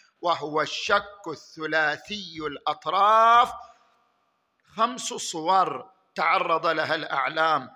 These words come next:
قدست أسرارهم. الصورة الأولى أن يحصل له هذا العلم وهو في المحل الشكي،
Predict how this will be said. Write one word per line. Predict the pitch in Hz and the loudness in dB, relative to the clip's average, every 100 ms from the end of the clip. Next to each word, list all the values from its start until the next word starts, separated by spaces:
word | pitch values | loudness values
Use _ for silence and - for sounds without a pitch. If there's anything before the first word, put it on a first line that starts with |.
| _ _ - | _ _ -16
قدست | 190 147 151 - 160 | -16 -14 -12 -8 -10
أسرارهم. | - 139 - 151 147 135 107 160 156 135 - _ - | -10 -14 -8 -4 -4 -6 -10 -10 -10 -12 -20 _ -6
الصورة | 208 - 254 262 226 | -4 -4 -4 0 0
الأولى | 170 - 165 143 127 110 - _ _ _ _ _ _ _ _ _ _ _ _ | -2 -8 -8 -8 -8 -12 -20 _ _ _ _ _ _ _ _ _ _ _ _
أن | 226 294 294 | 2 2 2
يحصل | 294 294 - - 262 254 | 4 4 2 0 0 2
له | 247 240 269 240 254 240 | 2 2 0 -2 -4 -2
هذا | 202 240 254 262 247 | 0 2 2 0 -2
العلم | 240 233 202 240 240 233 220 208 175 _ - | -2 0 0 2 0 0 -2 -6 -14 _ -6
وهو | 240 233 233 | -4 -2 -2
في | 226 | -2
المحل | 220 202 - 220 220 | -6 -6 -4 -4 -4
الشكي، | 214 - 170 160 _ 156 151 | -8 -10 -12 -12 _ -20 -20